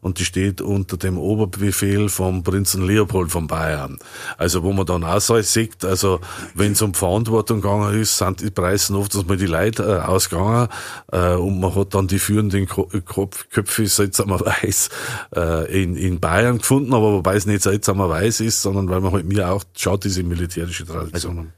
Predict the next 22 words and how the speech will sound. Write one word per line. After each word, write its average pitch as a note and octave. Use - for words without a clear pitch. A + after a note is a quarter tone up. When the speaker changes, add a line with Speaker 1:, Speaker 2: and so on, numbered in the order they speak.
Speaker 2:
so F#2
wie G2
Sie F#2+
jetzt E2
reden, G2+
das F#2+
klingt G2+
ja G2
noch F#2
am F#2+
durchaus G#2
harmonischen G2+
Miteinander C3
von G2+
Preußen F#2
Speaker 1:
Ja. G#2+
Speaker 2:
und F#2+
Bayern. G2
Ich G#2+
hätte A2+
jetzt G2+
erwartet, G2